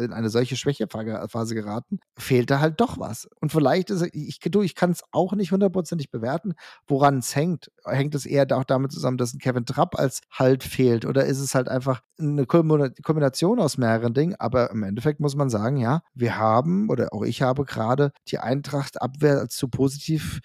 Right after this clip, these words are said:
bewertet und habe beispielsweise auch den Abgang von Tuta, der ja lange Jahre bei der Eintracht unterwegs war, gerade im defensiven Bereich als, äh, Verteidiger unterwegs gewesen. Vielleicht habe ich den Abgang von Tuta auch ein wenig unterschätzt.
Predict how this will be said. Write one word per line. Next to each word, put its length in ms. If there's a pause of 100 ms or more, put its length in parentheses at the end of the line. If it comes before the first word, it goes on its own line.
(140)
bewertet 720
und 260
habe 260
beispielsweise 920
auch 180
den 200
Abgang 480
von 220
Tuta, 500 (100)
der 100
ja 120
lange 400
Jahre 260
bei 100
der 100
Eintracht 480
unterwegs 600
war, 360
gerade 340
im 120
defensiven 800 (120)
Bereich 480
als, 180
äh, 240
Verteidiger 600
unterwegs 420
gewesen. 360 (300)
Vielleicht 300
habe 100
ich 80
den 120
Abgang 380
von 180
Tuta 320
auch 160
ein 140
wenig 320
unterschätzt. 680